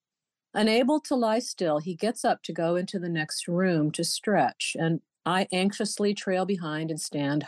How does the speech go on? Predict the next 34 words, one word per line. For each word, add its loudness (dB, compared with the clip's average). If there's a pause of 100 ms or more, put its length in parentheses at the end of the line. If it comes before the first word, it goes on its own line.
hovering 2 (400)
like -2
he 4
always 4
hates 0
me -2
to -10
do. -2 (800)
"Can 0
I 2
do 4
anything?" 6 (800)
"Get 2
the 2
foam 4
roller, 4
that 2
might -4
help." -2 (920)
I 0
hurry 4
into 2
the 0
bedroom, -2
grab 4
our 2
large 0
foam -2
roller, -2
and -4
bring 4
it 0
to -6
him. -14